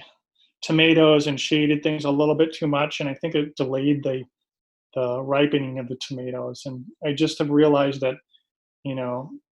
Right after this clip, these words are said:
keep the tolerances as, you know, less, you know, my, my, one of my problems in g-, gardening in urban areas is, like, I wanna do too much, but, um, if I can keep the spacing a little bit better, I think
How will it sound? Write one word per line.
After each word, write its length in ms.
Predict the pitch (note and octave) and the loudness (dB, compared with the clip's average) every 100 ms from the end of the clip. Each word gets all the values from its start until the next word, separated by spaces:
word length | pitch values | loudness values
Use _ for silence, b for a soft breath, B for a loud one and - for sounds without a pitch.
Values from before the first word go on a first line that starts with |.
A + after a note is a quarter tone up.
| _ _ - C#4+ - | _ _ -18 -18 -12
keep 220 | - G#3 | -6 -4
the 80 | - | -6
tolerances 800 | C#3+ D3+ D3 D#3 D#3 D3 C#3 C3 | -2 0 2 2 0 -2 -4 -2
as, 260 | D3+ C3 - - _ _ _ _ - | -4 -4 -8 -20 _ _ _ _ -8
you 100 | D#3 | -6
know, 200 | C#3 B2+ | -6 -6
less, 400 | C#3 C#3+ C3+ - - | -2 0 0 -4 -8
you 60 | D3 | -6
know, 380 | C3+ D3+ B3+ D4+ - G#3+ | -6 -8 -10 -16 -20 -14
my, 260 | A3 D3+ D3 - | -6 -6 -6 -4
my, 260 | D#3 D3 D3+ - - _ _ _ _ - | -4 -4 -6 -16 -18 _ _ _ _ -8
one 140 | G3+ E3+ | -4 0
of 60 | |
my 100 | D#3 | 0
problems 380 | C#3+ D3+ D3 D3 | 0 4 4 2
in 120 | C#3+ | -2
g-, 320 | C3+ B3+ F3+ D3 | -4 -10 -10 -4
gardening 380 | C#3+ C#3 C#3+ | -2 -2 -4
in 140 | C#3 D3 | -4 -4
urban 340 | D#3+ C#3+ C#3+ | -2 0 0
areas 340 | D3 C#3+ C#3+ C#3 | -2 0 0 -2
is, 120 | C3+ | -6
like, 180 | C#3+ C#3+ | -4 -2
I 40 | |
wanna 240 | C#3+ C#3+ C#3 | 0 0 -2
do 140 | C#3+ | -4
too 180 | - D3+ | -4 -4
much, 440 | C#3 C3 - - b b b b b _ | -2 -4 -6 -10 b b b b b _
but, 220 | - C3+ E3 | -4 -2 -2
um, 340 | A3 C3 C3+ B2+ | -6 -8 -10 -12
if 840 | C4+ D#4 _ _ _ - _ _ - | -16 -18 _ _ _ -20 _ _ -2
I 60 | |
can 140 | D3 D3+ | 0 0
keep 200 | G#3+ G3+ | -4 -2
the 80 | D#3 | -2
spacing 460 | - D#3+ D#3+ D3+ | 6 6 6 0
a 60 | C3+ | -2
little 160 | C3+ | -4
bit 140 | C3+ C3+ | -4 -4
better, 260 | C#3 C3+ | -4 -2
I 60 | C3+ | -4
think 200 | C3 C#3 | -6 -10